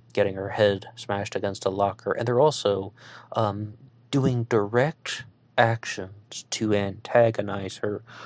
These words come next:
Whereas with most people, I mean, most people who are having affairs are trying to keep it a secret. That's why it's an affair. Otherwise, it would be somewhat of an open marriage, polyamorous relationship.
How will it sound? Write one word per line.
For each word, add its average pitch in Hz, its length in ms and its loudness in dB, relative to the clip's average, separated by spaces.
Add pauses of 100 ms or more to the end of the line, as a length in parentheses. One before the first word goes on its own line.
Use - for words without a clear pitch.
(200)
Whereas 165 400 2
with 202 160 2
most 170 340 -2
people, 101 560 -4 (300)
I 110 120 0
mean, 104 340 -4 (320)
most 180 280 0
people 104 580 -2
who 113 120 -4
are 98 140 2
having 110 360 6
affairs 104 440 0
are 107 120 0
trying 175 280 -2
to - 100 -2
keep - 280 -6
it 127 100 0
a 90 80 0
secret. - 600 -6 (340)
That's 113 240 0
why 107 140 4
it's 104 120 -2
an 104 80 -4
affair. 117 320 4
Otherwise, 104 380 2
it 104 60 -6
would 101 100 -4
be 104 100 0
somewhat 107 300 0
of 98 80 -2
an 98 160 -4
open 104 320 -2
marriage, 101 480 0
polyamorous 104 880 0
relationship. 104 800 -2